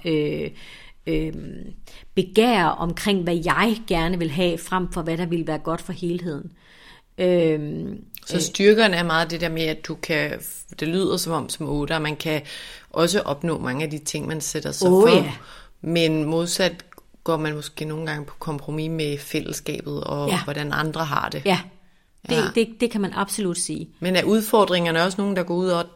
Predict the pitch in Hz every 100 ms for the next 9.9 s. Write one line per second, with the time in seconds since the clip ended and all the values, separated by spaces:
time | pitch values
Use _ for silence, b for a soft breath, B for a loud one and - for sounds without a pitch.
0 | - 170 165 - 208 - - 165 185 190
1 | 175 170 175 165 156 175 175 170 165 165
2 | 151 151 - - - - - 226 208 -
3 | - 160 147 147 165 180 - 147 160 147
4 | 143 B B B - 160 160 156 139 -
5 | 151 147 147 160 143 147 143 147 151 143
6 | - - 60 - - 135 151 151 147 -
7 | 160 160 143 - - 185 185 175 - 160
8 | 160 165 170 165 165 170 156 151 151 151
9 | 143 139 - 214 - 139 139 139 139